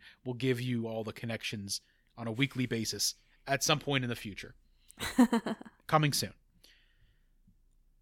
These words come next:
Speaker 1: There you are. You're over there.
Speaker 2: We have two yous over there, uh, one of which I will say was technically from last week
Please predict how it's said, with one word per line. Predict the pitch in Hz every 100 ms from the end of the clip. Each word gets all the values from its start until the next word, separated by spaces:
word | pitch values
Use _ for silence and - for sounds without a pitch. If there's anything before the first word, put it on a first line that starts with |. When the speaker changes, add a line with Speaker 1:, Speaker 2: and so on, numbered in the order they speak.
| _ _ _ _ _ _ _ _ -
Speaker 1:
There | 208 302 349
you | 185 170
are. | 160 170
You're | 233 302
over | 180 220
there. | 240 294 359 302 - - - - - - - - - _ 220
Speaker 2:
We | 285
have | 311 285 247 -
two | - 370 392 277
yous | 240 226 214 190
over | 196 185 180
there, | 170 160 165 208 - - -
uh, | 220 214
one | 202 208 240 302
of | 330
which | 330 330
I | - 247
will | 220 240
say | - 233 214 220 240 - - _
was | 226 226
technically | - 226 233 277 285
from | 339 277
last | 208 202 -
week | 190 190 190 -